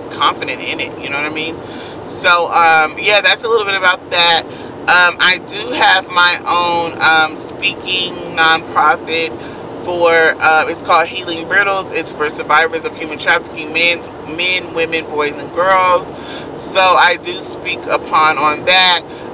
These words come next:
Um, I speak for a hundred black women every year of Atlanta. Um, this year I spoke for the seminar for the D A,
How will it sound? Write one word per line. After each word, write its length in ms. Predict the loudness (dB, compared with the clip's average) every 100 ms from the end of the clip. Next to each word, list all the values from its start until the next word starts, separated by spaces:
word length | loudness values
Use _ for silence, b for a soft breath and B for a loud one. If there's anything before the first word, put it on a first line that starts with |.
| 2
Um, 280 | 4 4 2
I 100 | 0
speak 320 | -2 -8 -4
for 180 | 0 2
a 80 |
hundred 340 | 2 -2 -4 -2
black 360 | 2 4 2
women 360 | -2 -4 -4 0
every 340 | 2 2 -2
year 640 | -10 -6 -2 0 0 -2 -6 -4
of 140 | -2
Atlanta. 680 | -2 -2 0 2 2 0 0 -8 -12 -14 -12 -12 -12 -2
Um, 500 | 2 4 6 4 2
this 240 | 0 -2 0
year 100 | 4
I 160 | 4 2
spoke 340 | 0 0 0
for 380 | 0 2 4 2 B B B B
the 100 | -6
seminar 580 | -4 -4 -2 2 4 2
for 120 | 0
the 120 | -6
D 240 | -6 -2 2
A, 280 | 2 2